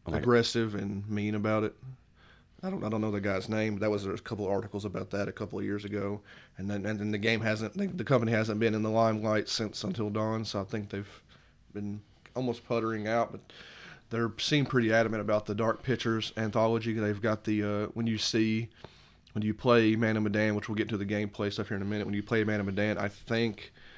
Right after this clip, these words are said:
Speaker 2: there's either something, I think there's something, I know for sure when you beat it, there's a, there's immediately a trailer for A Little Hope, which is the next game, which will be on here. We'll, we'll get it. We won't, we won't buy it because we just waited. Man of Medan hit Game Pass, so
Speaker 1: Yeah.
Speaker 2: we didn't have to buy it.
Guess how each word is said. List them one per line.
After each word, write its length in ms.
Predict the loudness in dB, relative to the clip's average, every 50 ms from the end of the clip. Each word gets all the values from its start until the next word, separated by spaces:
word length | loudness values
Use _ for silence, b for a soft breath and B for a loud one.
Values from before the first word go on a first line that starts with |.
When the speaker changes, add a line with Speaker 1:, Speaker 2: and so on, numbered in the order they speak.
| B B B B B B B B B -20 -20 -20 -20 -20 -20 -20 -20 -16 -8 -2
Speaker 2:
there's 180 | 0 0 2
either 160 | 2 2 2
something, 320 | 2 2 2 0 0 2 0
I 40 | 0
think 60 | 2
there's 180 | 2 2 2 2
something, 280 | 2 0 0 0 -2
I 60 | 0 2
know 160 | 2 2 2
for 160 | 0 -2 -2
sure 220 | 0 2 4 4
when 100 | 4 4
you 80 | 2 2
beat 300 | 2 2 4 4 4 4
it, 80 | 2 2
there's 180 | 0 0 0
a, 80 | -2 -2
there's 220 | 0 0 0 0 0
immediately 420 | 0 2 2 2 2 2 0 0
a 60 | 0
trailer 420 | -2 0 0 2 2 4 2 2 0
for 240 | 0 -2 -2 -2
A 120 | -2 -2 -4
Little 300 | -2 0 0 2 2 2
Hope, 280 | 2 0 0 -2 -4 -6
which 160 | -10 -8 -6
is 100 | -6 -4
the 80 | -2 -2
next 260 | 0 0 0 -2 -4 -4
game, 300 | -4 -2 -2 -2 -2 -4
which 160 | -4 -6 -6
will 160 | -6 -4 -2
be 200 | 2 4 4 4
on 160 | 4 4 0
here. 240 | 0 0 2 2 2
We'll, 260 | 2 0 0 -2 -4 -6 -14 -20 B B B B B B B B B B
we'll 140 | -4 -2 -2
get 220 | 0 2 2 2 2
it. 120 | 0 -2 -6 -14
We 80 | -10 -6
won't, 200 | -2 -2 0 0
we 80 | 0 2
won't 220 | 2 2 2 4
buy 220 | 4 6 6 6 6
it 100 | 4 0
because 380 | -2 -4 -2 0 -2 0 0
we 100 | 0 0
just 160 | 0 0 -2 -2
waited. 300 | -2 -2 -2 -2 -4 -8 -8 -4
Man 220 | -2 0 0 0
of 80 | 0 0
Medan 300 | 0 2 2 2 0 0
hit 140 | -2 -2
Game 220 | -2 -2 0 0 0
Pass, 500 | 0 0 0 0 -2 -4 -6 -8 -8 -8 -6
so 260 | -4 -2 0 0 -2 -4 -6 B B B B B B B
Speaker 1:
Yeah. 180 | B -4 -2 0
Speaker 2:
we 60 | 2
didn't 120 | 2 2 0
have 160 | -2 -4 -4
to 80 | -2
buy 260 | 0 2 4 4 4 4
it. 160 | 0 -2